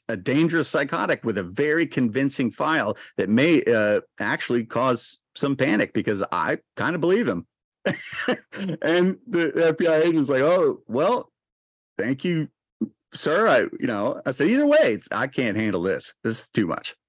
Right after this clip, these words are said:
<laughs> You know, and I never saw him again. The, the F B I,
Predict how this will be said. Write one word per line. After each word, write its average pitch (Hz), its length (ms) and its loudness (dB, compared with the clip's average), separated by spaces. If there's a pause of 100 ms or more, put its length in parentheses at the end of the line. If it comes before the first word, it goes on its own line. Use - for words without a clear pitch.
(120)
<laughs> - 160 -4 (340)
You - 160 4
know, - 160 6 (500)
and 156 380 6
I 147 140 6
never 196 180 10
saw 185 220 6
him 180 80 6
again. 175 320 6
The, 117 240 2
the 127 100 2
F 135 140 -2
B 143 100 2
I, 143 220 2